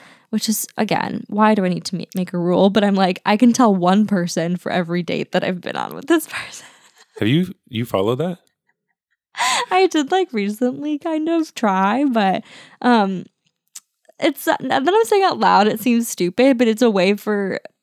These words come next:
Speaker 1: me to try to slow down because I think maybe, again, it's like, it's, I think it's, it's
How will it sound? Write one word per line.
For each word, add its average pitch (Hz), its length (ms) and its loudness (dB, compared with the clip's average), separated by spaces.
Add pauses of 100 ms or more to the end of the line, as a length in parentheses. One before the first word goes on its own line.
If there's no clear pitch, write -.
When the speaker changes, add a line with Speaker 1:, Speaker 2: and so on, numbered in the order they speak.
(240)
Speaker 1:
me 233 160 2
to 214 100 4
try 214 240 0
to 208 80 0
slow 190 380 0
down 190 600 2 (440)
because 226 300 0 (140)
I 220 100 2
think 220 240 4
maybe, 196 500 0 (1400)
again, 202 360 2
it's - 280 -2
like, 180 420 0
it's, 208 280 0
I 214 80 4
think 233 200 0
it's, 226 140 2
it's 214 160 -2